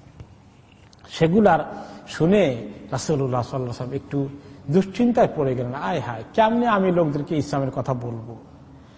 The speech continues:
এত প্রপাগান্ডা করে।" তো আল্লাহ তাআলা ওনাকে সান্ত্বনা দিচ্ছেন কিছু আয়াত নাজিল করে যে, আপনি তো পাগল না, আপনিও জানেন, আমিও বলছি আপনাকে,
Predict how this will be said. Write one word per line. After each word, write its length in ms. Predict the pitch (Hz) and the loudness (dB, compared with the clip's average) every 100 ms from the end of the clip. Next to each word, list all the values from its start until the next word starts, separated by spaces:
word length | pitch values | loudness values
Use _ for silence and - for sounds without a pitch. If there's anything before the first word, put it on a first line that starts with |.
| - | -6
এত 260 | - 165 - | 0 2 2
প্রপাগান্ডা 640 | 220 214 202 196 175 165 | 2 2 2 2 2 2
করে।" 400 | 151 147 135 143 120 98 - - - - - - - - - - _ - - | 0 0 2 2 0 -6 -14 -18 -20 -20 -20 -20 -20 -20 -20 -20 _ -20 0
তো 100 | 165 | 4
আল্লাহ 360 | 165 180 226 | 4 4 4
তাআলা 320 | 202 185 175 190 | 4 2 4 4
ওনাকে 360 | 180 180 175 | 4 2 2
সান্ত্বনা 500 | 180 175 160 180 175 | -2 -2 0 2 2
দিচ্ছেন 680 | 151 147 - 185 175 127 - - - - | 0 -2 0 2 2 0 -8 -14 -18 -12
কিছু 220 | - 135 | -6 -2
আয়াত 320 | 151 143 143 | 2 2 2
নাজিল 300 | 147 131 135 | 0 0 0
করে 460 | 131 147 147 131 - - - - - | 0 2 2 2 -4 -14 -18 -12 0
যে, 120 | 156 | 0
আপনি 460 | 165 160 - 196 196 | 2 0 0 -4 -2
তো 80 | 233 | -2
পাগল 360 | - 214 214 | 2 4 4
না, 160 | 226 240 | 4 2
আপনিও 400 | 220 214 226 247 | 2 0 2 4
জানেন, 300 | 240 240 240 | 4 2 0
আমিও 340 | 214 247 294 | 0 2 4
বলছি 340 | 269 262 - 254 | 4 2 4 4
আপনাকে, 540 | 240 220 190 175 190 | 4 2 0 -2 -4